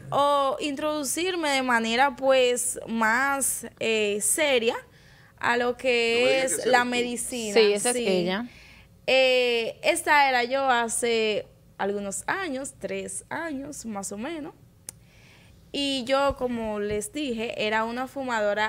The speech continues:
Speaker 1: activa. Me vi muy complicada de salud. ¿Pueden poner la otra, la radiografía, por favor?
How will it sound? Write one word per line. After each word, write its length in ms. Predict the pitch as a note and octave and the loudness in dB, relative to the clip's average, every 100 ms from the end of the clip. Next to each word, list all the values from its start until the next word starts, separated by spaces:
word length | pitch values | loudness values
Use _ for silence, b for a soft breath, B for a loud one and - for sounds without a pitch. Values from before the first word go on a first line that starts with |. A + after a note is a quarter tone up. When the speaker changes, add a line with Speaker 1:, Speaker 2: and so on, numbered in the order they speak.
| - | -2
Speaker 1:
activa. 640 | A3+ - - C#4 G#3 A#3+ b b - | -6 -6 -10 -6 -4 -6 b b -4
Me 200 | C4 C4 | 0 0
vi 140 | C#4+ | -2
muy 200 | D#4 E4 | -4 -6
complicada 680 | E4 D#4 D4 B3+ B3 B3+ C4+ | -6 -6 -6 -2 0 0 0
de 80 | |
salud. 420 | C4 C4+ C#4 D4+ C4+ | 0 0 0 -4 -4
¿Pueden 240 | A#3 A#3 A#3+ | -2 -2 -4
poner 300 | C#4+ C#4 C#4 | -6 -6 -2
la 200 | B3+ A#3 | 0 0
otra, 440 | A#3 B3 A#3 G#3+ | 0 0 2 0
la 160 | G#3+ G#3+ | 0 0
radiografía, 680 | G#3+ G#3+ G#3+ G#3+ A#3 B3 B3+ | -2 -2 -4 -6 -4 -4 -4
por 160 | B3 | -8
favor? 380 | A3 A3+ A3+ - | -6 -6 -6 -8